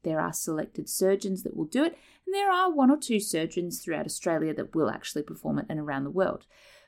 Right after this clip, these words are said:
But ever since the, uh, popularization of the I P A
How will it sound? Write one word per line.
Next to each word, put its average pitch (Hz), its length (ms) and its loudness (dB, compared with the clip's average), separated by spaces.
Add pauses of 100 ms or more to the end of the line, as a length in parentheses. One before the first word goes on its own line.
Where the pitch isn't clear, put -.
But - 280 6 (280)
ever 220 180 8
since 269 380 2
the, 202 640 -2
uh, 160 200 -2
popularization 165 1200 0
of 160 260 -2
the 165 260 -2
I 147 200 -4
P 190 360 0
A 202 160 0